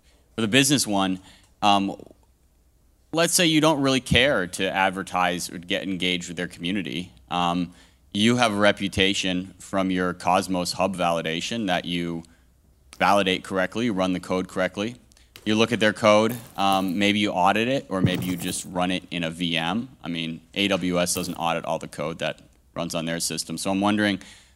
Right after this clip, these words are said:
like, like, if you don't really care about, like, kind of getting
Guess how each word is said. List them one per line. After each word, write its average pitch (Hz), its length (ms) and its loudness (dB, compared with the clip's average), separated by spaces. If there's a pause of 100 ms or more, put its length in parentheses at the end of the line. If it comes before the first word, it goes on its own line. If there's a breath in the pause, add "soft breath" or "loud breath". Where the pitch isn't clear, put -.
(160 loud breath)
like, 101 220 4
like, 208 220 2 (260)
if 135 220 4
you 147 100 6
don't 113 360 4 (240)
really 104 500 4
care 95 480 4
about, 90 440 4
like, 90 300 -2
kind 90 340 -2
of 85 300 -4 (240)
getting 92 340 2